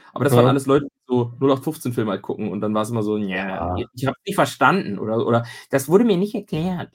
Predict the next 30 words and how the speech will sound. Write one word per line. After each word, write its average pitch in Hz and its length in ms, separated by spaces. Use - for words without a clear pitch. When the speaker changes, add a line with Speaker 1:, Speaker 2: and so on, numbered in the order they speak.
Speaker 1:
<laughs> - 180
Das 120 220
Speaker 2:
Ist 120 60
Speaker 1:
ist 120 40
Speaker 2:
mir 107 80
zu 117 120
langweilig. 98 760
Speaker 1:
Ja, 113 140
Speaker 2:
Das 120 60
ist 113 60
Speaker 1:
ja. 110 60
Speaker 2:
mir 107 80
nicht 101 140
passiert. 101 500
Ja, 95 460
Speaker 1:
Das 98 100
Speaker 2:
das 90 80
Speaker 1:
macht - 100
Speaker 2:
ist - 100
Speaker 1:
gar 95 120
Speaker 2:
halt 90 100
Speaker 1:
keinen 175 100
Sinn. 196 360
Speaker 2:
Ja, 90 140
Speaker 1:
Aber 90 80
Speaker 2:
die - 80
gibt's 131 140
Speaker 1:
nee. 104 60
Speaker 2:
natürlich - 260
auch. - 200